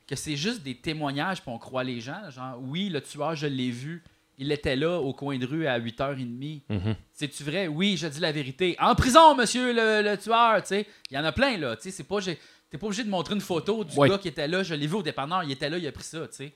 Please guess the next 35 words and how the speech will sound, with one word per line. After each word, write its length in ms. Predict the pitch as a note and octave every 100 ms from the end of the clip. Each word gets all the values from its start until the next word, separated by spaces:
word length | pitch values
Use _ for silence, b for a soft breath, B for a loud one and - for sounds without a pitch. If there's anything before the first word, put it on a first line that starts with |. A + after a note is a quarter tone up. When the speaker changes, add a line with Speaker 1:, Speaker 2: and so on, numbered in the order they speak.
| G2
Speaker 2:
Ouais. 140 | F2+ -
Speaker 1:
On 200 | C#3 C#3+
a 80 | D3
raison 280 | C#3+ C#3+ D3
de 40 |
croire 240 | D3 E3
qu'il 120 | D#3+ C#3
était 160 | C3
là, 140 | B2+ E3+
on 200 | B2 C3
accuse 380 | B2+ F3+ D#3+
du 80 | C3+
monde 180 | C#3+ D#3
de 60 | C3
même 160 | D#3+
qui 100 | C#3+
vont 120 | B2
en 60 | C#3
prison 260 | A2+ A2+ C3+
pour 140 | G#2+
vrai. 180 | G#2 A#2+
Fait 140 | G2+
que, 60 | -
tu 120 | D#3+
sais, 60 | E3 B B -
il 60 |
y 40 | A#2+
a 40 |
des 100 | C#3+
procès 340 | - C#3 -
qui 100 | A3
sont 200 | - C3 -
sans 300 | - D#3 B2+
preuve, 440 | - E3+ F#3+ C#3+
là, 240 | C3 A#2+